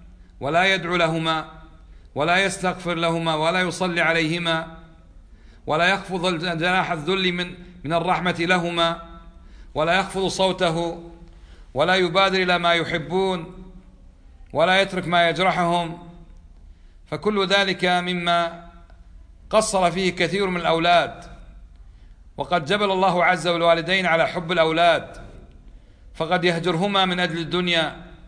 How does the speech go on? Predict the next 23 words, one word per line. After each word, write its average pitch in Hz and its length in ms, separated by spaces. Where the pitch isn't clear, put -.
طمعا 170 300
في 151 120
الدنيا، 165 580
وقد 160 240
يقدم 165 460
عليهما 170 640
زوجا 170 600
أو 156 180
زوجة، 170 680
وقد 156 360
يسيء 170 440
إليهما 185 760
بالهجران 160 760
وعدم 170 380
الجلوس 165 380
معهما 170 720
وعدم 165 320
النظر 175 320
إليهما 175 640
وعدم 165 420
الاستماع 175 520
والانصات 170 460
إليهما 175 800